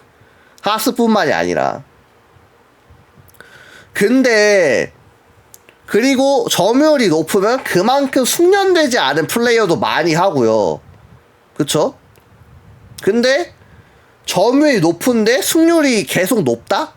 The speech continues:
안 떨어진다? 라는 거는 그냥 되게 파워가 미쳤다는 거야. <laughs> 대충 해도, 저격을 당해도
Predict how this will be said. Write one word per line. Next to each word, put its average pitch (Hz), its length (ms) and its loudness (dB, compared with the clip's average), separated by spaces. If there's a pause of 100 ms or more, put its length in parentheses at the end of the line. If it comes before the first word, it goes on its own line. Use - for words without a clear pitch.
(240)
안 175 280 -4
떨어진다? 202 720 -2 (380)
라는 247 380 0
거는 247 260 2
그냥 202 300 0
되게 214 320 0
파워가 359 380 -2
미쳤다는 151 580 -2
거야. 82 360 0 (100)
<laughs> - 960 -20
대충 240 500 0
해도, 220 360 0
저격을 233 500 0
당해도 180 640 0